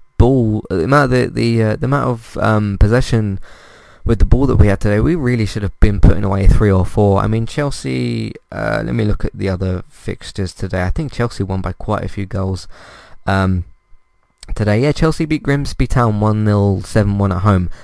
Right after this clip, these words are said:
That's what we should have been doing today. Not necessarily seven, but, you know, four or five we should be putting past them.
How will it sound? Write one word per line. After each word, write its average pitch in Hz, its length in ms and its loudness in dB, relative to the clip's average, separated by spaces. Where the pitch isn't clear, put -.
That's - 180 -2
what 180 100 0
we 160 100 0
should 160 200 2
have 139 80 0
been 131 180 0
doing 123 320 2
today. 113 320 2
Not 143 220 -2
necessarily 110 640 -2
seven, 101 460 -2
but, - 200 0
you - 180 -2
know, 87 120 -2
four 143 340 2
or 87 140 4
five 95 560 0
we 107 100 0
should 101 140 -4
be 98 100 -2
putting 92 300 2
past 95 320 0
them. 101 160 -2